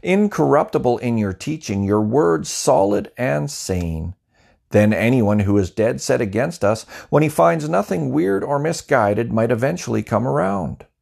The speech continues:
Guide slaves into being loyal workers, a bonus to their masters. No backtalk, no petty thievery.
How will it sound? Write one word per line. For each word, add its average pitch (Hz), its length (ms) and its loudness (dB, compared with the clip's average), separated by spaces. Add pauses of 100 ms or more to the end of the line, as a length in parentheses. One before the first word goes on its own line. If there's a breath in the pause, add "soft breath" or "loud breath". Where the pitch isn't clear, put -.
(560 loud breath)
Guide 185 380 2
slaves 151 560 -2
into 120 240 -4
being 104 380 0
loyal 120 480 2
workers, 113 500 0
a 117 100 2
bonus 151 460 2
to - 100 -6
their 123 160 0
masters. 110 600 -4 (260 loud breath)
No 151 300 6
backtalk, 107 760 0
no 107 360 0
petty 135 340 -2
thievery. 117 760 -4